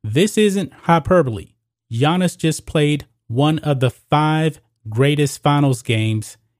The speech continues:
in N B A finals history. Fifty points, fourteen rebounds, five blocks. This was a true virtuoso." Wow.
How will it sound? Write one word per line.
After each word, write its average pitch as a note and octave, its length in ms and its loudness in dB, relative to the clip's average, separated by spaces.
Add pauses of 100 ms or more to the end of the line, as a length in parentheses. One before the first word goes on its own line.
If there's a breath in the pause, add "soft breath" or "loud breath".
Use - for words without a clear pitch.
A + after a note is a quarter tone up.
in B2+ 240 0 (140)
N F#3+ 300 2
B F3 320 0
A D3+ 220 2
finals C#3+ 540 2
history. - 600 -4 (680)
Fifty E3 320 0
points, - 560 -4 (180)
fourteen E3+ 480 2
rebounds, A2+ 540 -4
five D#3+ 340 2
blocks. D3+ 480 -2 (640)
This C#3+ 340 0
was C#3 240 2
a A2+ 140 0
true D#3+ 680 0 (340)
virtuoso." C3 1160 0 (1500)
Wow. A#2+ 460 0